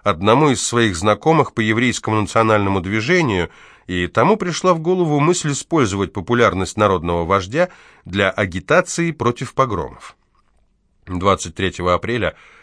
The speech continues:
состоялся очередной громкий погром в Житомире. На прежние предреволюционные погромы он был во многом не похож. Во-первых, хотя происходило дело на Пасху,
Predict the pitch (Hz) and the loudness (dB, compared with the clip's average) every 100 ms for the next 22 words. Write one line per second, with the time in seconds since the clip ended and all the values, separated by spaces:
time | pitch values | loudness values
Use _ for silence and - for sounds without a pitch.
0 | _ - - 95 156 151 127 101 104 101 | _ -10 -2 0 2 0 0 -2 -2 -4
1 | 90 104 156 - 92 110 131 - 95 87 | 0 2 2 0 -2 0 0 -2 -4 -2
2 | 80 113 151 - 92 87 123 123 95 71 | 0 0 0 -2 -8 -4 -4 -2 -4 -4
3 | 62 64 _ _ _ _ _ _ _ - | -12 -18 _ _ _ _ _ _ _ -4
4 | 110 120 120 - 131 127 107 104 98 85 | 2 4 2 2 2 2 2 0 0 0
5 | 107 104 95 95 101 - 127 113 95 92 | -2 -2 -4 -4 -4 -2 0 2 2 -2
6 | 87 104 92 113 139 104 - 101 98 113 | -2 -2 0 2 2 0 0 -2 -2 -4
7 | 107 107 107 120 110 110 110 143 139 95 | 0 0 2 0 -2 -2 -2 -2 -4 -6
8 | - - _ _ _ _ _ _ _ 101 | -8 -14 _ _ _ _ _ _ _ 0
9 | 110 165 190 131 - - - 98 95 87 | 0 2 2 0 -2 -10 -6 -4 -2 -2
10 | 90 82 98 85 90 85 80 87 85 87 | -4 -4 -6 -4 -6 -6 -4 -4 0 0
11 | 95 85 - 78 | 0 0 -2 -8